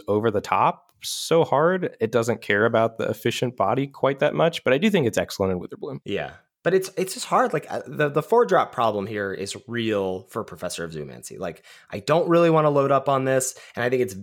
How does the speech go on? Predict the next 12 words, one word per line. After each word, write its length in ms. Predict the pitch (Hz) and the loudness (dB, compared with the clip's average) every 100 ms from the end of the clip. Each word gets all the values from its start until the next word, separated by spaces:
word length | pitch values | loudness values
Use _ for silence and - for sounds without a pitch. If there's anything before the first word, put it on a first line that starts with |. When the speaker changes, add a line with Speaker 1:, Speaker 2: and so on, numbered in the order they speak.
| - | -4
Speaker 2:
very 380 | 170 160 160 143 | 2 4 4 2
easy. 420 | 143 131 120 120 | 0 -2 0 0
Like, 160 | 117 110 | 0 2
yeah, 140 | 143 | 2
this 180 | 135 131 | 2 0
is 60 | 127 | 0
probably 240 | 139 131 | 0 0
better 260 | 123 127 123 | 2 4 4
than 140 | 120 | 4
most 260 | 120 123 - | 2 0 2
four 140 | 123 | 2
drops, 400 | 123 127 123 - | 4 2 2 -6